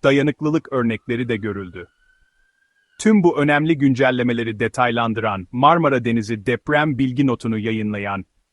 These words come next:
Kandilli Rasathanesi'nin çabalarını unutmayalım. Unutmayın, depremler öngörülemez. Ancak hazırlıklı olmak hayat kurtarabilir. Bilgilendirin, güvende kalın ve resmi yönergeleri izleyin.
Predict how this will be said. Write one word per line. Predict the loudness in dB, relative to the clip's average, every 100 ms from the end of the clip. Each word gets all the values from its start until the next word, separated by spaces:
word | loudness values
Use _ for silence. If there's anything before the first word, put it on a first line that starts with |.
| -2
Kandilli | 0 2 2 0 0
Rasathanesi'nin | 0 -2 -4 -2 -2 -4 -4 -6 -6
çabalarını | -4 -2 0 -2 -2 -4 -6 -4
unutmayalım. | 0 0 -2 -6 -6 -10 -16 _ _ _ _ _ _ -2
Unutmayın, | 2 2 0 -4 -4 -10 _ 0
depremler | 2 4 2 2 2 0
öngörülemez. | 0 0 2 0 0 -2 -4 -12 -20 _ _
Ancak | 0 2 0 0
hazırlıklı | -2 0 0 -2 -2
olmak | -2 0 -4 -8
hayat | -4 0 0 0
kurtarabilir. | -6 -8 -6 -8 -10 -12 -16 -18 _ _ _ _ _ _ _
Bilgilendirin, | -2 -2 0 2 2 2 0 -4 -10 -6
güvende | -2 2 2 2
kalın | 0 0 -2 -2
ve | -2
resmi | 0 0 -2 -2
yönergeleri | 0 0 0 -2 -4 -4 -6
izleyin. | -8 -8 -8 -8